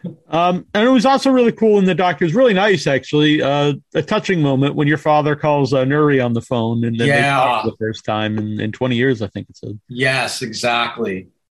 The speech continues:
Speaker 2: You can tell that they were, like, almost like blood brothers by the way they were,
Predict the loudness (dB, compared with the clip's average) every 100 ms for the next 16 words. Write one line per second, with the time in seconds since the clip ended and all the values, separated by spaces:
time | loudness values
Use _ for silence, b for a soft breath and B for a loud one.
0 | _ _ -4 -2 0 2 2 2 -2 -2
1 | -2 0 0 0 0 0 0 0 -2 -4
2 | -2 -2 -2 -2 -2 -2 -6 -4 -4 -2
3 | -2 -2 -2 -2 -2 -2 -2 -2 -6